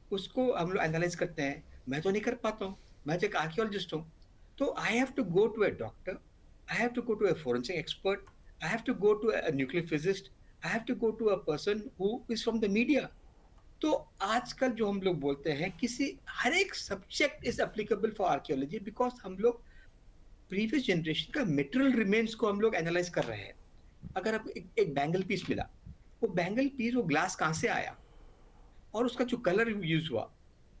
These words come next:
ये टेक्सटाइल, उसका टेक्सटाइल साइंस हमको पढ़ना पड़ता। So what I want to say and highlight कि जितनी भी साइंस के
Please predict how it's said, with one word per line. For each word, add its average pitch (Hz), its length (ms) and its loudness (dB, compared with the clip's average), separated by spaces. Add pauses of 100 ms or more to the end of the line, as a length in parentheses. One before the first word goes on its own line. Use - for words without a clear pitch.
(320)
ये 220 60 4
टेक्सटाइल, 175 580 -2 (580)
उसका - 280 -4
टेक्सटाइल 240 400 -2
साइंस 208 300 0
हमको 196 180 -4
पढ़ना 139 280 -2
पड़ता। - 380 -14 (400)
So - 140 -4
what 233 360 -2
I 262 120 4
want 208 180 -2
to 180 120 -2
say 151 280 -2 (340)
and 180 140 2 (400)
highlight 170 340 2 (420)
कि 262 240 -2 (220)
जितनी 180 480 0
भी 311 160 4
साइंस - 680 -2
के 208 300 4